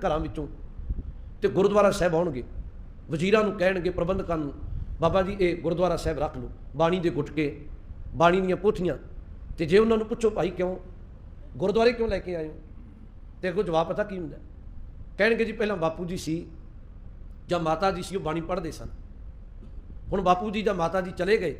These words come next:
ਉਮਰ ਭੋਗ ਕੇ, ਤੇ ਹੁਣ ਕੋਈ ਬਾਣੀ ਨਹੀਂ ਪੜ੍ਹਦਾ, ਅਸੀਂ ਸੋਚਿਆ ਗੁਰਦੁਆਰੇ ਦੇ ਆਈਏ।" ਤੇ ਮੈਂ ਕਈ ਵਾਰੀ ਕਹਿਣਾ ਹੁੰਦਾ ਵੀ ਤੁਸੀਂ ਬਾਪੂ ਦੀ ਜ਼ਮੀਨ ਜਾਇਦਾਦ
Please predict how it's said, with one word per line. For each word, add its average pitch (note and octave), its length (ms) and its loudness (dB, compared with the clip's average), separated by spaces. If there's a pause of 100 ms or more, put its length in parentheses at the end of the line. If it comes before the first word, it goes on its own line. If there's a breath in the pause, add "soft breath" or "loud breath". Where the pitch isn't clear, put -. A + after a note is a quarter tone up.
(160)
ਉਮਰ F#3+ 160 -2
ਭੋਗ C#3+ 240 -6
ਕੇ, F3+ 360 -2 (680)
ਤੇ F#3+ 60 6
ਹੁਣ F#3 200 6
ਕੋਈ G#3 140 2
ਬਾਣੀ D#3 320 2
ਨਹੀਂ D#3+ 100 2
ਪੜ੍ਹਦਾ, D#3 400 0
ਅਸੀਂ G3 160 0
ਸੋਚਿਆ F3+ 300 0
ਗੁਰਦੁਆਰੇ D3 420 0
ਦੇ A#2+ 200 -6
ਆਈਏ।" A#2 140 -12 (1080)
ਤੇ D3+ 60 -2
ਮੈਂ F3 180 6
ਕਈ G3+ 140 6
ਵਾਰੀ G3 140 4
ਕਹਿਣਾ G3 260 4
ਹੁੰਦਾ D#3+ 220 2
ਵੀ F#3 140 -2
ਤੁਸੀਂ - 220 -6
ਬਾਪੂ D3+ 280 -2
ਦੀ E3 100 -6
ਜ਼ਮੀਨ D3+ 360 -2
ਜਾਇਦਾਦ C#3+ 520 2